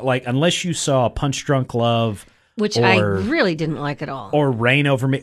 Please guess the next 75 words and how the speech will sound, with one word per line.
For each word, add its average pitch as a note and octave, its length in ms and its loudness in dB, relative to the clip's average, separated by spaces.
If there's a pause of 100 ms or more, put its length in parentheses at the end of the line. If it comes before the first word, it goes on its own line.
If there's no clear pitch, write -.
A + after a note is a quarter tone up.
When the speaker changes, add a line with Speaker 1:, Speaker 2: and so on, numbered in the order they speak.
Speaker 1:
But C#3+ 260 0
I'm F#3 60 2
saying, - 160 -6
like, F3 200 0
the - 80 -4
performance A#2+ 640 -4
that B2+ 80 0
he B2 80 -2
Speaker 2:
Right, D#4 180 4
Speaker 1:
gets, C#3+ 140 -2
whether A#3 160 4
Speaker 2:
no. A#3+ 100 6
Speaker 1:
or - 20 4
not, F#3 400 4
whether F3 240 2
or E3+ 40 2
not E3 200 0
you D3 120 2
Speaker 2:
I C#3 60 4
Speaker 1:
enjoyed C3+ 360 2
Speaker 2:
just - 20 -8
Speaker 1:
the - 40 0
Speaker 2:
didn't - 120 -4
Speaker 1:
film C#3 180 2
Speaker 2:
like A#2 100 -2
Punch - 40 -12 (140)
Speaker 1:
itself. D3+ 460 -2
Speaker 2:
Drunk C#3+ 240 -16
Love. - 260 -20
But F#3 140 -6
I G3+ 100 0
liked, A3+ 380 -2
I D3+ 60 -6
really F#3+ 260 -4
liked F3 240 -6
the D3 160 -8
remote C#3 360 -6
one, A2 220 -14
Click. - 400 -16 (800)
And F#3 60 0
I - 80 6
Speaker 1:
Right, F3+ 60 2
Speaker 2:
like G3+ 160 4
Speaker 1:
but - 40 -6
Speaker 2:
the G3 80 -2
Spanish F#3 540 -4
one. A2 260 -10
Speaker 1:
But C4+ 100 0
that D4+ 120 -2
one's F#3+ 200 -2
not G3 280 -4
much E3 600 2
of D3+ 160 2
a, A#2 300 0
I, F#3+ 60 4
I G#3 120 2
would A3 120 0
still C4 180 4
Speaker 2:
Yeah. - 60 -2
Speaker 1:
call G#3+ 120 4
that E3+ 140 4
a A#2+ 80 2
comedy. A2+ 580 -2
It G3 80 -2
has A3 260 2
dramatic F#3+ 440 4
Speaker 2:
Oh, A3 260 2
I G3 40 6
Speaker 1:
elements D#3+ 680 2
Speaker 2:
guess. A3 120 -2
It A#3 40 0
has A3+ 200 0
Speaker 1:
to C3+ 240 2
it. F3 120 -8
Speaker 2:
Walken. D3+ 540 -6